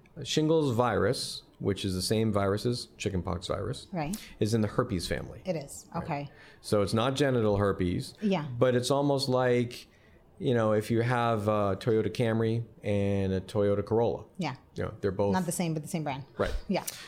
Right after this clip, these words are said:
Speaker 1: So the shingles virus is the same family as the genital herpes virus, which is why we say post-herpetic.
Speaker 2: Right, okay.
Speaker 1: Post-herpetic,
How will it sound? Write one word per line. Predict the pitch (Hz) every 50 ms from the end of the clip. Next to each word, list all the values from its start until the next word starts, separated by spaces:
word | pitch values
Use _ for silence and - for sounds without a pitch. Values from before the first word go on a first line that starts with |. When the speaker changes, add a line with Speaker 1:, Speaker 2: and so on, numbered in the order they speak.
| - -
Speaker 1:
So | - - - - 135 123 120 117 117 113 113 110 110 107 107 -
the | 107 104 101 98 98
shingles | 95 - 151 151 156 160 147 147 139 131 - - - -
virus | - 107 117 117 127 135 139 139 139 143 143 143 -
is | 113 101
the | 101 98
same | - 120 117 113
family | 113 - 120 113 117 113 110 107
as | 107 101 101 101 -
the | - 101 98 95 95
genital | 92 92 - 104 101 104 98 101 98
herpes | 98 104 98 - 104 95
virus, | 92 95 92 92 90 87 90 - - - - - - - -
which | - 107 98 -
is | 104
why | 110 104
we | 98 95
say | - - 98 92 90 92 - - -
post-herpetic. | - 110 95 90 - - 92 92 - 95 87 - - - - - - - - -
Speaker 2:
Right, | 180 185 165 151 143 143
okay. | - -
Speaker 1:
Post-herpetic, | - 165 160 143 165 151 139 127 123 - - 113 104 98 104 101 98 -